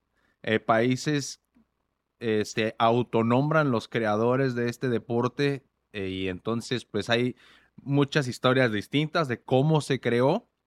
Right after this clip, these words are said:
Hoy vamos a hablar al menos de dos o tres y, pues, sin importar quién lo creó, de todos modos, pues, todos lo podemos disfrutar y, pues, como ya les dije,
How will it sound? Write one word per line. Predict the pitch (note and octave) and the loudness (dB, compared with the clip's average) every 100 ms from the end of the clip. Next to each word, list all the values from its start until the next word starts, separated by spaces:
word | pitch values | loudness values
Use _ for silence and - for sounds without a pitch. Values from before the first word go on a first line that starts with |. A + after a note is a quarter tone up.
| - | -10
Hoy | A#2 B2 | 0 2
vamos | C3+ C#3 C#3+ C3 | 4 2 2 0
a | B2 | 0
hablar | A2+ B2 C3+ | 2 2 2
al | D3 A#2+ | 2 0
menos | B2 C3 C3+ | 0 0 0
de | A2 | -2
dos | G2+ A#2 D3 | -2 0 0
o | B2 | -4
tres | - A#2+ D#3+ - - _ - _ | -4 -2 -2 -4 -18 _ -20 _
y, | - G#2+ A2 G#2+ G#2 | -8 -4 -2 -2 -4
pues, | - G#2 - - _ _ _ _ | -4 -4 -4 -14 _ _ _ _
sin | - B2+ B2 | -10 -2 -2
importar | A#2 A2+ A2+ C#3+ C3+ | 0 -2 0 -2 0
quién | D#3+ D#3+ | -2 -2
lo | E3 | -2
creó, | F3 F3 E3+ F#3+ | -2 0 0 0
de | D#3 | -4
todos | A#2 C3+ C3 B2 | -2 0 0 0
modos, | B2 C3 D3 E3 B2+ | 0 0 0 -2 -6
pues, | G#2 - | -10 0
todos | B2+ A#2+ | 2 2
lo | G#2+ - | 0 -2
podemos | A2 A#2 A2+ | -2 0 -2
disfrutar | F#2 - F2+ E2+ C3 E3+ _ | -6 -10 -10 0 0 0 _
y, | - C3 C#3+ G3 A#3 _ _ _ | -6 -2 -2 -4 -8 _ _ _
pues, | G2 A#2+ - - _ | -2 -2 -4 -16 _
como | F#2+ F#2+ | -10 -2
ya | A2 | 0
les | A2 | -2
dije, | G#2+ B2+ D3 D#3 | -2 -4 -4 -8